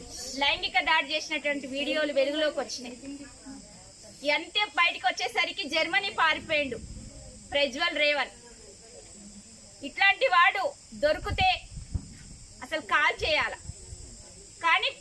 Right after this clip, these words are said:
జర్మనీ పారిపోవడానికి కూడా మోడీ ప్రభుత్వము, ఇటు హోమ్ మినిస్టర్ అమిత్ షా ఏమన్నా ప్రయత్నం చేసిందా అనిపిస్తుంది. ఎందుకంటే ప్రభుత్వ అనుమతి లేకుండా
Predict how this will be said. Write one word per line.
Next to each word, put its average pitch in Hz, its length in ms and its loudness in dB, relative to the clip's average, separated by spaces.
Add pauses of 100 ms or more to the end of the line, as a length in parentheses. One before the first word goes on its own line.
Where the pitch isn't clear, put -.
(240)
జర్మనీ 339 400 4 (120)
పారిపోవడానికి 370 840 6
కూడా 349 200 2 (1160)
మోడీ 381 280 4 (100)
ప్రభుత్వము, 359 580 0 (180)
ఇటు 330 180 -6 (1300)
హోమ్ 359 260 2
మినిస్టర్ 370 460 0 (1000)
అమిత్ 339 260 -6
షా 370 120 6 (1000)
ఏమన్నా 359 300 2 (100)
ప్రయత్నం 311 460 2
చేసిందా 349 360 2 (100)
అనిపిస్తుంది. 285 460 -6
ఎందుకంటే 381 320 0 (120)
ప్రభుత్వ 302 400 0 (160)
అనుమతి 370 320 -2 (100)
లేకుండా 339 340 0